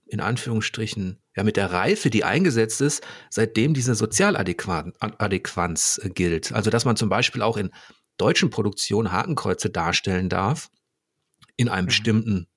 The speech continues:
Speaker 1: gesetzlichen Rahmen. Das war schon ein wichtiger Paradigmenwechsel, ne? Also, dass man jetzt auch sagt, okay,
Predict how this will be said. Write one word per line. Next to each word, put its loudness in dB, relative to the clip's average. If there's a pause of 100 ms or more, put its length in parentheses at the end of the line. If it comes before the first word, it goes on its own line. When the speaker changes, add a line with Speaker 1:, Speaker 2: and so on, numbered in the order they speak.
(140)
Speaker 1:
gesetzlichen -2
Rahmen. 0 (480)
Das 0
war 0
schon 2
ein 2
wichtiger 2
Paradigmenwechsel, 0
ne? 2
Also, 2
dass 0
man 4
jetzt 2
auch 0
sagt, -2
okay, 0